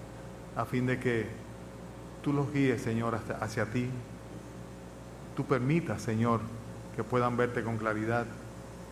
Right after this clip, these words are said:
y que puedan recibir el perdón y la salvación que solamente tú puedes dar.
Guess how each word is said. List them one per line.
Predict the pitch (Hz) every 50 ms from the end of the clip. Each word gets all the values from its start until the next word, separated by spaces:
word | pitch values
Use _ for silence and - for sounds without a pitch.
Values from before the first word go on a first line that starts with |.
| - - - - - - - - - - -
y | 104
que | 123
puedan | 113 - 127 131 127 123
recibir | 127 120 - 120 117 123 117
el | 120 110
perdón | - 113 107 104 120 123 120
y | 120 117
la | 110 104
salvación | 113 120 110 104 107 104 107 117 120 113 110 104 107 - - - - - - - - - - - - - - - - -
que | 117
solamente | - - 123 123 123 123 120 110 117
tú | 110 110 113 110
puedes | 110 - 110 104 98 101 95
dar. | - 101 92